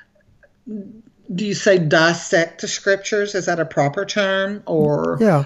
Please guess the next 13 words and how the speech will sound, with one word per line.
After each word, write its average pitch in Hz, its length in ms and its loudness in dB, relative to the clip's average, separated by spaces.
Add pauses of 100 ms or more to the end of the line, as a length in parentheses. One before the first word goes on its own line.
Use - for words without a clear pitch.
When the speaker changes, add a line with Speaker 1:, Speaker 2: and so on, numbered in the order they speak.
(160)
Speaker 1:
uh, 156 360 -6 (160)
the, 190 540 0
the, 180 500 0
the 180 140 2
scriptures 180 720 0
and 165 540 0
the 160 80 0
verses 165 880 2
and 151 600 2 (420)
things 175 320 0
like 160 260 -2
that. - 400 -4 (600)
Speaker 2:
Okay. 143 420 -4